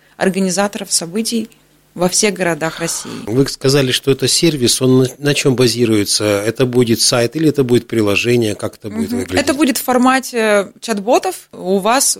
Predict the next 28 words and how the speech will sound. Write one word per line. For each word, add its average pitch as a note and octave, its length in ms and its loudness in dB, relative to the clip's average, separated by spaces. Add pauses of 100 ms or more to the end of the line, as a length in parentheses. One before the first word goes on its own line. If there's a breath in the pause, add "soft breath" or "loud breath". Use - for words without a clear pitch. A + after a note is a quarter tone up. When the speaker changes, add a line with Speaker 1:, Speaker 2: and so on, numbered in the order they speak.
(100)
Speaker 1:
в - 40 -20
любом G#3 400 0
вашем F#3 300 -4
мессенджере. D#3 720 -14 (100)
Speaker 2:
Мгм. G#2 160 -2 (100)
Speaker 1:
WhatsApp, G3+ 440 0 (100)
Telegram. G3 480 -4
Telegram, A3+ 320 -4
конечно, G3 340 -8
сай-, F#3+ 320 -2
наиболее F#3 460 0
удобный C#4 400 0
для B3+ 220 2
этого, G3+ 340 -4 (540 loud breath)
а, F3 400 2
но A3 240 4
вы G3 180 -2
будете F3+ 380 -4
сами E3+ 320 -4
выбирать D#3+ 420 -6
этот D3 260 -16
мессенджер. - 480 -18 (160)
Информация C4 480 0
будет A3 160 -6
приходить F#3+ 380 -16
вам F#3+ 140 -6
именно E3+ 240 -8
туда. C#3+ 320 -16